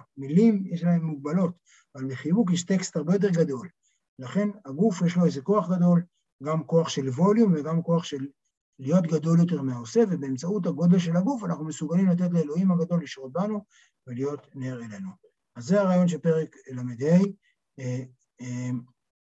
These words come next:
שבוע הבא לדעתי זה חנוכה, אז אנחנו, אה, אה, לא, אה, ניפגש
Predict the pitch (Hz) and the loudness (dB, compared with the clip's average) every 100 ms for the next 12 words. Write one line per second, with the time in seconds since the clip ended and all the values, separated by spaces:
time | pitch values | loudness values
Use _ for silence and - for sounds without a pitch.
0 | _ _ _ _ - - 123 143 165 160 | _ _ _ _ -20 -12 -4 4 4 6
1 | 165 151 135 127 151 131 135 170 175 165 | 6 4 2 -4 -4 -4 4 6 6 6
2 | 170 175 135 123 139 - 156 151 151 156 | 2 2 -4 -8 -8 -6 -4 -2 -2 -6
3 | _ _ _ _ _ 123 117 117 120 117 | _ _ _ _ _ -12 -10 -8 -8 -10
4 | _ 110 107 110 110 - _ - 131 175 | _ -18 -16 -14 -14 -16 _ -2 8 10
5 | 175 - - _ 107 107 113 110 101 151 | 10 4 -12 _ -20 -16 -16 -10 2 6
6 | 190 175 - | 6 6 -2